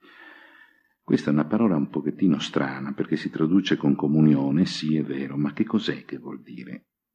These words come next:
Allora, per la comunità di Gerusalemme la comunione significava tutto ciò che possediamo è di tutti.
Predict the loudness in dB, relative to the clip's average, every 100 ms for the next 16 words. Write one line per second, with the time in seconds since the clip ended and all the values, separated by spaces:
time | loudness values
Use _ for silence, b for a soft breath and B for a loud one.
0 | _ _ 0 2 0 -4 -2 0 0 2
1 | 4 4 4 -2 -2 0 0 0 0 2
2 | 0 -2 -6 -6 0 4 6 6 4 2
3 | 0 0 0 -2 -4 -6 -12 -14 b b
4 | b b b b b _ _ _ _ _
5 | _ 6 6 6 0 4 2 2 -2 -2
6 | 0 2 2 4 2 2 -2 -6 -8 -14
7 | _ -14 -14